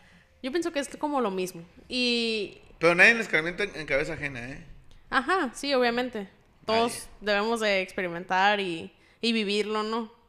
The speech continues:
Speaker 1: A su tiempo. Yo pienso también que a lo mejor hay personas muy apresuradas en el sentido de que me tengo que casar antes de cierta edad, o tengo que tener hijos antes de cierta edad. Y esas cosas, y no sé, yo pienso que, que, pues, estamos aquí para disfrutarlo, pues, y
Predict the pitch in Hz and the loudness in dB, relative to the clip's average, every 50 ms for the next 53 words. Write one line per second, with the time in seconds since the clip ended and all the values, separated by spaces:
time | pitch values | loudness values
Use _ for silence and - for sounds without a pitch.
0 | _ _ _ _ _ - 202 196 - 175 - 185 185 190 196 190 - 196 190 190 | _ _ _ _ _ -8 -8 -8 -8 -12 -10 -6 -6 -6 -6 -8 -10 -16 -20 -20
1 | _ _ _ - 202 226 214 233 233 220 262 240 226 214 208 196 202 - 233 226 | _ _ _ -8 -8 -6 -4 -4 -4 -4 -4 -4 -4 -4 -4 -6 -4 -2 0 0
2 | 226 214 202 190 185 - 196 202 208 214 226 - - 233 233 233 233 226 214 214 | 2 2 0 -2 -2 -2 -4 -4 -4 -4 -6 -6 -6 -6 -6 -6 -6 -8 -8 -8
3 | 226 - 247 240 - 202 185 185 202 202 226 214 202 - 185 180 - 185 185 185 | -6 -6 -6 -8 -6 -4 -2 -2 -2 -2 -4 -8 -8 -10 -12 -12 -10 -12 -12 -12
4 | - - - - - - - 233 - _ - 254 - 262 240 240 247 233 - 247 | -14 -20 -20 -18 -14 -12 -12 -12 -12 _ -20 -12 -6 -6 -4 -4 -4 -6 -6 -10
5 | 214 214 202 - 202 196 - 202 190 165 - - - - - - - 180 196 226 | -10 -10 -10 -10 -12 -12 -10 -10 -10 -10 -10 -12 -14 -16 -20 -12 -10 -10 -8 -8
6 | 247 247 247 247 247 240 247 233 247 226 - 226 214 226 214 214 202 - 185 175 | -8 -6 -6 -6 -4 -6 -6 -8 -10 -12 -12 -12 -12 -12 -14 -14 -12 -12 -14 -12
7 | - 180 170 160 143 - - - - - - - - - - - - _ - - | -12 -12 -12 -12 -14 -16 -18 -20 -20 -20 -20 -20 -20 -20 -20 -20 -20 _ -18 -10
8 | 202 202 185 - 202 - - 247 277 269 302 277 - 262 220 208 214 226 - 220 | -8 -8 -8 -8 -10 -10 -6 -6 -4 -4 -6 -6 -6 -6 -6 -6 -6 -8 -8 -8
9 | 196 208 208 196 - 208 208 - 226 - 220 202 185 170 170 165 170 190 - _ | -6 -6 -6 -6 -8 -8 -8 -8 -8 -8 -6 -4 -4 -4 -4 -6 -8 -12 -16 _
10 | _ _ _ _ - - - - - _ _ - 233 - 269 226 - - 233 262 | _ _ _ _ -20 -20 -20 -20 -20 _ _ -10 -4 -4 -4 -2 0 0 0 0
11 | 277 320 311 - 285 - 320 330 320 302 285 269 254 254 240 - - 202 - 208 | -2 -4 -6 -6 -2 0 2 2 4 4 4 2 2 0 -4 -6 -10 -6 -2 -2
12 | 226 285 339 403 - - 381 359 - - 294 262 233 202 190 180 175 185 196 - | 0 0 -2 -4 -4 -2 -2 -2 -2 -2 -4 -2 -2 -2 -4 -4 -6 -8 -10 -14